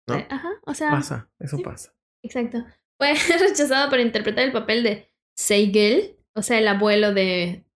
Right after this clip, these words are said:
Speaker 2: Superman, en una serie que se llamaba Krypton,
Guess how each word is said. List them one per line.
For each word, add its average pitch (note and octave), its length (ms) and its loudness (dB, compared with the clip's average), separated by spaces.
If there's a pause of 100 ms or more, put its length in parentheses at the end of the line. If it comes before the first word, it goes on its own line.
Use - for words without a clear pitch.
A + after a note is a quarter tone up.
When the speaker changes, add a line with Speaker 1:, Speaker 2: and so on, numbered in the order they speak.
(320)
Speaker 2:
Superman, G3+ 600 -2 (320)
en A3 140 2
una A3+ 140 2
serie A3 200 0
que A3+ 60 -6
se A3 100 -4
llamaba F#3 300 0
Krypton, C4+ 480 -4